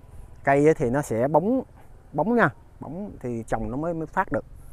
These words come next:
À, rễ nó phải, à, bắt đầu về bển, à, Tăng sẽ chăm sóc lại cho rễ nó ra hết,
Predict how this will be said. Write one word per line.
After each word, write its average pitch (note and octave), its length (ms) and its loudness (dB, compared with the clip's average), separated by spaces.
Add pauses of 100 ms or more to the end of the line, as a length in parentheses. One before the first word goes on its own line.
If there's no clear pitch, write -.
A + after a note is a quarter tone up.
(400)
À, A2+ 180 -6
rễ A2 300 2
nó F3+ 100 -2
phải, C#3+ 300 -2
à, C#3 240 -2
bắt D3 100 0
đầu B2+ 100 2
về A#2 140 0
bển, A2 260 0
à, D#3+ 260 -2
Tăng C3+ 160 -4
sẽ C#3 440 -2
chăm C3 120 -4
sóc D#3+ 200 -6
lại A2+ 120 -2
cho B2+ 140 0
rễ G#2+ 220 -2
nó D3+ 60 -6
ra C#3 200 0
hết, D3 180 -6